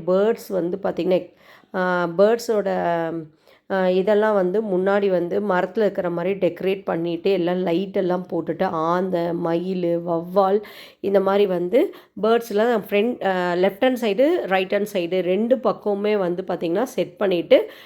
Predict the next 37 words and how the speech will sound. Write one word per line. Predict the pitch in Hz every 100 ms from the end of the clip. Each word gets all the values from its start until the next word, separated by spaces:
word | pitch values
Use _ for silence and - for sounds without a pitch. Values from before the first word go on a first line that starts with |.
| -
நம்ம | 220 233
ஃபோட்டோ | 240 233 220 226
எடுக்கிற | 240 208 185 185 196 185
மாதிரி | 170 170 240 226
லைட்டிங்லாம் | 180 180 208 196 185 190
போட்டு | 175 165
பண்ணியிருந்தாங்க. | 208 170 170 170 175 165 208 403 - - -
விருப்பப்படுறவங்க | 277 285 247 220 196
அந்த | 233 208 175
இடத்துல | 202 208
நின்னு | 180 175 285
ஃபோட்டோஸ் | 247 175 185 185
எடுத்துக்கலாம். | 175 156 170 - 180 240 330 - -
அதுக்கப்புறம் | - 196 285 254 254 254 240
வந்து | 214 220
பார்த்திங்கன்னா, | 220 202 180 214
உள்ள | 220 185 214
என்ட்ரன்ஸ் | 226 175 185 220 233 220
ஆகும்போதே | 175 185 180 165 233 226 -
செம்ம | 165 165 185 220 240 190
மழைங்க | 160 175 208
இன்னைக்கு. | 208 180 170 185 262 - - -
நல்ல | 196 202 240 262
வேளை | 254 262
நாங்க | 214 190 185
போற | 202 208 240 247
வரைக்கும் | 226 220 247
மழை | 233 180 190
இல்ல. | 202 190 214
நாங்க | 214 175
உள்ள | 180 233
டிக்கெட் | - 196 220 214
வாங்கிட்டு | 190 185 208
உள்ள | 185 185
போனோனே | 196 180 175 175
தான் | 196 190
மழை. | 160 170